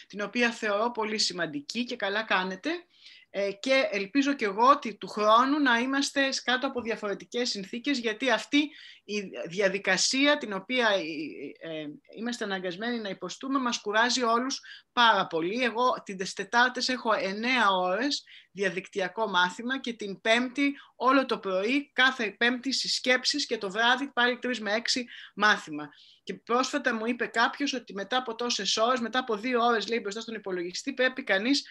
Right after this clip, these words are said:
να φοράει, φανταστείτε, ε, αντιλιακή κρέμα. Τότε είναι η ακτινοβολία.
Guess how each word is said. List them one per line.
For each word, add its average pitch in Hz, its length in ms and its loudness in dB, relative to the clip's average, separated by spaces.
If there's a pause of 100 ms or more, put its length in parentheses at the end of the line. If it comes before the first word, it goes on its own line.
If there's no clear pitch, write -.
(200)
να 208 140 0
φοράει, 214 540 4
φανταστείτε, 254 840 0 (340)
ε, 294 180 -2
αντιλιακή 208 840 2
κρέμα. 247 460 4
Τότε 269 220 2 (160)
είναι 185 200 -2
η 170 60 -4
ακτινοβολία. 156 800 -6